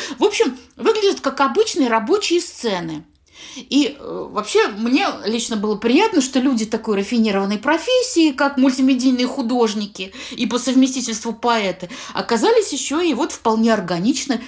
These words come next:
в ролях представителей рабочего класса. Между прочим, все эти четыре синих рабочих халата — это первое, что встречает посетителей выставки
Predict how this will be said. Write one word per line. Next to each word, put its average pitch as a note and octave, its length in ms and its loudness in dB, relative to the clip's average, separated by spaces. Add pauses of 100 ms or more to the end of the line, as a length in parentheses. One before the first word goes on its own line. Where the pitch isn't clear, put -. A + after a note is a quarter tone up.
(120)
в E3+ 100 -10
ролях F#3+ 440 0 (200)
представителей G3+ 720 -2
рабочего G#3 520 -2
класса. F3+ 580 -2 (840)
Между F#3 260 -2
прочим, D#4+ 420 2 (180)
все C4+ 260 2
эти B3 140 -2
четыре A3+ 600 0
синих B3+ 480 0
рабочих G3+ 420 -4
халата — D#4 580 0 (300)
это A3+ 200 2
первое, D4+ 580 2
что - 200 -4
встречает B3+ 640 -2
посетителей G#3+ 600 -4
выставки C4 640 0